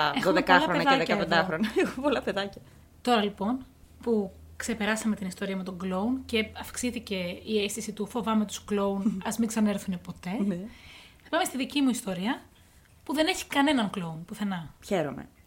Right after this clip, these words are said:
Speaker 1: Και μάλιστα θα σου διηγηθώ μια ιστορία, θα διηγηθώ σε όλους σας, η οποία εκτελήθηκε το χίλια εννιακόσια ενενήντα.
Speaker 2: Ε,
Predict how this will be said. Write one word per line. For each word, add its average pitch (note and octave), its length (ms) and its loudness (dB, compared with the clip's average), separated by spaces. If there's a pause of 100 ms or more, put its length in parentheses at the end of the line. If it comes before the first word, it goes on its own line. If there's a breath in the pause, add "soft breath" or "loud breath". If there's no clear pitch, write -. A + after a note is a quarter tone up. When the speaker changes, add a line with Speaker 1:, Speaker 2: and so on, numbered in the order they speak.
(1000 soft breath)
Speaker 1:
Και A#3+ 120 2
μάλιστα A3+ 400 4
θα C4 100 -4
σου A3 280 0
διηγηθώ F#3+ 480 -2
μια C4+ 180 2
ιστορία, F#3+ 600 -4 (160)
θα G3+ 120 -8
διηγηθώ F#3+ 340 -6
σε G#3+ 140 -4
όλους F3 240 -4
σας, - 260 -6 (680 loud breath)
η A3+ 100 -2
οποία A3+ 200 0
εκτελήθηκε F4 720 -4
το B3+ 120 -6
χίλια E4+ 160 -6
εννιακόσια F4+ 520 -6
ενενήντα. D#4+ 440 -6 (800)
Speaker 2:
Ε, - 80 -16